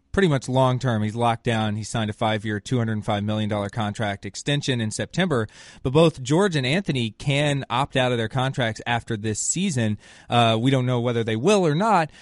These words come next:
uh, but it does seem like there's that sense of urgency, and maybe the, the pressure falls more on Westbrook to try to accommodate these guys because of it.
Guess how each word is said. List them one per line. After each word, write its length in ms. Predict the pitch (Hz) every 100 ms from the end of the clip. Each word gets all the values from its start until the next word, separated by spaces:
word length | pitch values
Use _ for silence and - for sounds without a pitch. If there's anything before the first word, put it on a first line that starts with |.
| -
uh, 380 | 131 127 120 117
but 280 | 113 131 120
it 140 | 127
does 220 | 123 143
seem 260 | - 147 131
like 160 | 123 110
there's 200 | 120 113
that 200 | 117 -
sense 380 | - 151 139
of 160 | 120 98 -
urgency, 760 | 127 143 131 104 - 120 110
and 160 | 107 117
maybe 300 | 123 120 117
the, 200 | 107 104
the 140 | 110
pressure 340 | - 123 120 110
falls 380 | - 113 110
more 220 | 117 117 107
on 120 | 98
Westbrook 520 | 120 127 - 110 -
to 300 | - 110 101
try 240 | - 113 107
to 80 |
accommodate 520 | 95 - 135 131 110 -
these 220 | 104 92
guys 380 | 107 104 98 -
because 480 | 107 - 127 127
of 100 | 101
it. 100 | 78